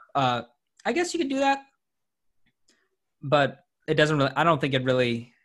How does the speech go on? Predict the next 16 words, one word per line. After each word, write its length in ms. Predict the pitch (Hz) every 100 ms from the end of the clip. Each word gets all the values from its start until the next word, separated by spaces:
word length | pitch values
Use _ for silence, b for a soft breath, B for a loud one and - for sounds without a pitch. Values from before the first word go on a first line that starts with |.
| _ _ _ _ _ _
if 120 | - 143
they're 80 |
gonna 220 | 165 190 202
change 240 | 196 190
the 60 | 156
name, 300 | 139 139 139
I 100 | 131
think 220 | 143 123
Red 160 | 131 131
Tails 280 | 131 123
is 140 | 127 117
the 100 | 120
best 360 | 117 113 117
because 240 | - 117 113
you're, 280 | 117 110 - _ _ _ _ -
uh, 340 | 113 104 98